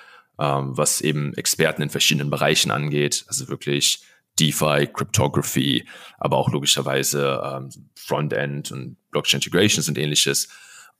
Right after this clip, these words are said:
Und darüber hinaus, äh, also von, von vorne bis hinten alles, was ein Projekt wirklich benötigt, auch Marketing-Team, Design.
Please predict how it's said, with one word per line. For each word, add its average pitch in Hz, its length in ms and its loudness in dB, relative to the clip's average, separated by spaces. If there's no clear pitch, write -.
Und 92 220 4
darüber 80 260 4
hinaus, 71 760 2
äh, 67 40 -6
also 67 600 -6
von, 82 240 -2
von 76 320 -2
vorne 110 280 4
bis - 160 4
hinten 90 240 6
alles, 76 280 2
was - 160 0
ein 71 80 -2
Projekt - 260 2
wirklich - 260 -2
benötigt, - 460 -4
auch - 160 -6
Marketing-Team, - 720 -4
Design. - 520 -4